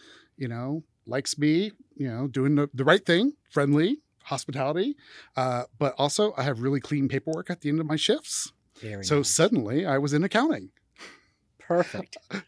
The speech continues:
Speaker 1: The rest is all history after that.
Speaker 2: <laughs>
Speaker 1: So, um, I do, uh, uh, I hold, uh, uh, a degree f-, in business, uh, with,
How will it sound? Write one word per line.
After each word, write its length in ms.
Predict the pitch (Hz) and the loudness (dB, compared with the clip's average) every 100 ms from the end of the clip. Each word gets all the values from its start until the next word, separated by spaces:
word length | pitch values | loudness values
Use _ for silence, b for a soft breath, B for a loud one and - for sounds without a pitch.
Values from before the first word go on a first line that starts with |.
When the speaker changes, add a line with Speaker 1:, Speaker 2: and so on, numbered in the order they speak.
| - | 0
Speaker 1:
The 100 | 156 | 4
rest 280 | 147 180 - | 4 4 4
is 100 | 160 | 4
all 220 | 165 160 | 4 4
history 340 | 160 151 151 135 | 2 2 4 4
after 200 | 139 135 | 2 0
that. 260 | 110 104 - | -2 -4 -6
Speaker 2:
<laughs> 40 | |
Speaker 1:
So, 520 | 131 135 120 120 117 - _ b b b b | -6 -4 -4 -4 -8 -12 _ b b b b
um, 340 | 127 120 127 | 0 0 -2
I 120 | 139 139 | 0 0
do, 480 | 117 170 180 175 | 0 0 2 2
uh, 280 | 165 151 147 - b b - | 2 2 0 -4 b b -4
uh, 200 | 127 120 | -2 0
I 120 | 123 | -2
hold, 360 | 113 143 151 143 | 0 2 0 -2
uh, 380 | 143 135 131 123 - _ - | -2 -2 -4 -8 -14 _ -12
uh, 300 | 123 113 113 - | -10 -8 -8 -8
a 60 | |
degree 400 | 123 139 143 233 - _ | -4 -2 -2 -4 -8 _
f-, 180 | - - | -20 -2
in 160 | 147 175 | 0 2
business, 480 | 151 123 190 - - | 2 2 0 -2 -6
uh, 180 | 123 117 | -6 -6
with, 400 | 117 117 117 | -8 -8 -10